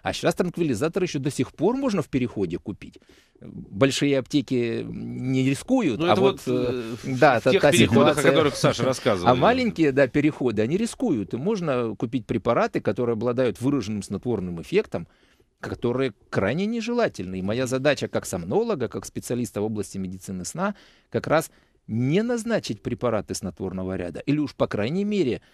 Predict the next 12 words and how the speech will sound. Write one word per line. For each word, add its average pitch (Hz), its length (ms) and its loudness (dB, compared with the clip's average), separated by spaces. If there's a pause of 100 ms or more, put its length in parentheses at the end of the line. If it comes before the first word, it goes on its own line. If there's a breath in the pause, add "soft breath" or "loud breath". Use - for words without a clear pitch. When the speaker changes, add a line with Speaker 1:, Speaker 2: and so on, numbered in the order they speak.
(240 soft breath)
Speaker 1:
э, 101 440 -8
сделать 135 360 0
это 117 180 0
по 117 120 -4
сугубо 139 460 -4
серьезным 107 520 -4
показаниям. 220 680 -6
Speaker 2:
Ага. 95 340 -10 (240)
Speaker 1:
И 131 80 0
уж 123 160 -2
тогда, 156 580 0
э, 98 400 -4